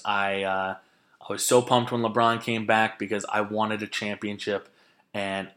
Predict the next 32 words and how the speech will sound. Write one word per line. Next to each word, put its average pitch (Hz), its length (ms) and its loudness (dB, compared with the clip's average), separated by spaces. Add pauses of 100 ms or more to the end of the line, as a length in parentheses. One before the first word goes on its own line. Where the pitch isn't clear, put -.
I'm 120 400 0
not 113 420 0 (100)
a 110 120 -4
grudgy 104 480 -2
person 92 600 -6
at 92 200 -6
heart. 90 300 -4 (400)
I 107 120 0
know 117 260 6
I 110 340 2
didn't 131 280 0
like 123 260 0
LeBron 117 420 2
when 113 100 -2
he 104 80 -4
left. 113 540 2
I 104 140 2
was 98 200 -4
so 120 400 2
angry. 117 260 0
He - 20 4
was 107 120 -2
my 98 80 -8
least 110 340 -6
favorite 120 260 -2
player 113 260 0
in 107 60 -6
sports. 120 460 -4
I 107 100 -2
had 104 120 -4
never 120 220 2
been 120 320 -2